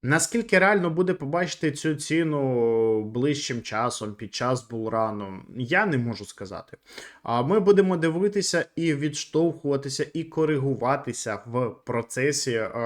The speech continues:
розвитку доксів. Ми ще не бачили нічого по доксам після того, як вони залістилися.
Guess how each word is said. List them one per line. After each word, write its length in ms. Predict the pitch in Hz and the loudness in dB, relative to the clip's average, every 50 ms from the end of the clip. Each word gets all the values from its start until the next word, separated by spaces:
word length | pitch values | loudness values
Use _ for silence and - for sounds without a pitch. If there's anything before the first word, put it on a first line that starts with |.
| 113 113 113 | 0 0 0
розвитку 880 | 120 127 139 135 120 117 113 117 - - - 113 110 107 - - 117 117 113 | 2 4 4 2 2 0 -4 -6 -6 -6 -6 -4 -2 -2 -2 -2 -4 -2 0
доксів. 440 | 120 117 107 - - - - - - _ _ - | 2 2 0 0 -4 -10 -10 -10 -12 _ _ -8
Ми 340 | - 120 135 156 160 160 143 | -4 -2 0 2 2 2 0
ще 380 | - - - - 160 151 147 | -2 -4 -6 -2 0 0 0
не 320 | 143 139 143 143 151 156 147 | 0 -2 -4 -4 -2 -2 -2
бачили 540 | 135 143 143 147 143 - - 135 135 135 | 0 0 0 0 0 -2 -2 0 0 0
нічого 680 | 135 135 139 143 139 135 - - - 143 139 120 110 98 | 0 0 -2 -2 -4 -6 -6 -4 -2 -2 -2 -2 -2 -6
по 220 | - - 117 107 | -8 -6 -6 -4
доксам 500 | 101 104 127 165 185 - - - 143 143 | -4 -2 -2 -4 -4 -4 -6 -6 -6 -6
після 280 | 135 123 110 - - 104 | -8 -10 -10 -10 -10 -10
того, 280 | - - 131 135 135 117 | -8 -6 -6 -4 -2 -4
як 220 | 101 92 - - | -4 -4 -8 -10
вони 240 | 104 104 107 110 - - - - - _ | -10 -10 -10 -10 -12 -16 -18 -20 -18 _
залістилися. 840 | - 117 123 143 135 127 117 - - - - 58 - - - - 120 | -6 0 2 4 4 4 2 -2 -4 -10 -14 -14 -12 -12 -12 -12 -12